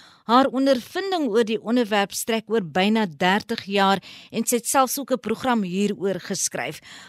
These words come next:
Maar ons is aan die einde van hierdie week se uitsending van Groeipyne. Die tyd het ons ingehaal. Corneille, baie dankie vir ons gesprek vanoggend.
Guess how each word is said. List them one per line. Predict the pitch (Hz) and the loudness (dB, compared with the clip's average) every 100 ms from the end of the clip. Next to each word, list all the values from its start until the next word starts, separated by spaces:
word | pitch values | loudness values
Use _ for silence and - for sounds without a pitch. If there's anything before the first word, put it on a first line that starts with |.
| - | 0
Maar | 247 330 359 | 4 6 4
ons | 247 302 | 0 -2
is | 302 269 | 0 0
aan | 254 | 0
die | - | 0
einde | 220 320 320 | 0 0 0
van | 294 247 | -2 -4
hierdie | 202 185 208 277 185 | -2 -2 -2 -2 -2
week | 202 185 - | -2 -2 -2
se | 214 | -4
uitsending | 151 208 - 226 196 196 | -2 -4 -2 -2 -2 -4
van | 202 185 | -4 -6
Groeipyne. | - 262 262 220 247 370 | -4 -6 -4 0 0 0
Die | 285 - | -6 -6
tyd | 262 254 | -2 -2
het | 240 220 | -4 -6
ons | 202 156 | -4 -4
ingehaal. | 247 - 302 240 440 - - - - | -6 0 2 4 2 -4 -20 -20 -2
Corneille, | 285 277 320 220 | 0 4 2 4
baie | 233 254 339 | 4 6 2
dankie | 226 214 269 427 | 2 2 2 -4
vir | - 247 | -4 -4
ons | 247 | -4
gesprek | - 240 - 214 - | -4 -6 -2 -4 -4
vanoggend. | 214 175 311 | -8 -6 -4